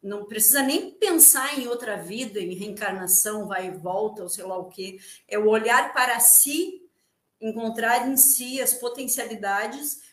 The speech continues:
olhar o que são as fragilidades, encarar de verdade isso, né? Ah, nas relações do cotidiano, do aqui e agora, do, do, do dia a dia, assim, né? Enxergar através disso as potencialidades, ah,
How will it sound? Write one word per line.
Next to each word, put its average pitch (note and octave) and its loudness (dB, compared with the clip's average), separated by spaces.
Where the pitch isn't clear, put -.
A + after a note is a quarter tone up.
olhar G#3+ -2
o A3 0
que A3 -6
são A3+ -2
as A3 -6
fragilidades, G3+ -6
encarar G#3 -2
de - -8
verdade A3+ -4
isso, G#3+ -10
né? F#3 -12
Ah, F#3 -6
nas F#3 -6
relações G#3 -4
do C4 -12
cotidiano, A3 -6
do F3+ -12
aqui F3+ -12
e G#3 -4
agora, G#3+ -4
do, E3+ -10
do, D#3+ -20
do F3+ -18
dia A#3+ -10
a D4 -6
dia, B3 -6
assim, A3 -4
né? G3 -16
Enxergar G#3 -2
através A#3 -2
disso C4+ 0
as B3 2
potencialidades, A#3 -2
ah, G3 -6